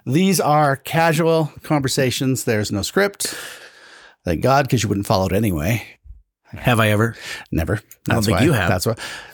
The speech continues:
Speaker 1: Well, we're not talking about me right now.
Speaker 2: <laughs> I mean, Tracy follows a script. You don't follow a script.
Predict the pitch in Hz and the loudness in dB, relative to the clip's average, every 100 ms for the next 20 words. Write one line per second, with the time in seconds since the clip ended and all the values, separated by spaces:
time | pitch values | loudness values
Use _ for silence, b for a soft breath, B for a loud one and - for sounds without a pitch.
0 | - 101 214 277 262 214 185 156 127 120 | -2 0 2 2 2 0 0 2 2 2
1 | 123 95 76 62 52 53 - - - - | 0 0 -2 -6 -6 -6 -6 -10 -16 -20
2 | - - - - 1077 1077 - - _ _ | -20 -20 -20 -20 -18 -10 -10 -10 _ _
3 | B B 180 180 139 - - 220 - 92 | B B -2 0 2 2 0 0 -2 -2
4 | 71 - - 62 - 113 302 - - - | -4 -6 -6 -6 -2 0 0 -2 -6 -10
5 | - - - - | -12 -14 -16 -18